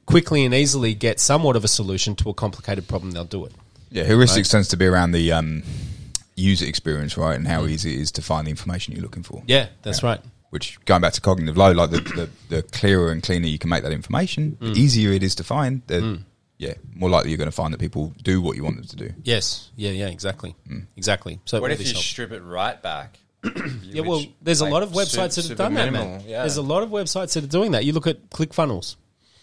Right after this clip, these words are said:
Speaker 1: um, look at, um, Stripe, look at, um, any of the,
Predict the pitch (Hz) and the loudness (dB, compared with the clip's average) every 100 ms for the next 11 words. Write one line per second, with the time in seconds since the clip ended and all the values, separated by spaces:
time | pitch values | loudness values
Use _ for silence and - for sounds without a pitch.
0 | - _ 131 127 123 120 117 120 - 131 | -20 _ 0 4 4 2 -2 -8 -4 -4
1 | 127 131 123 120 117 113 113 - - 131 | 2 2 4 2 2 0 0 -2 2 2
2 | 123 - - - _ _ _ _ 120 107 | 2 0 -2 -4 _ _ _ _ -8 0
3 | 120 113 113 110 110 147 170 160 127 | 2 2 0 -4 -4 -4 -4 -4 -8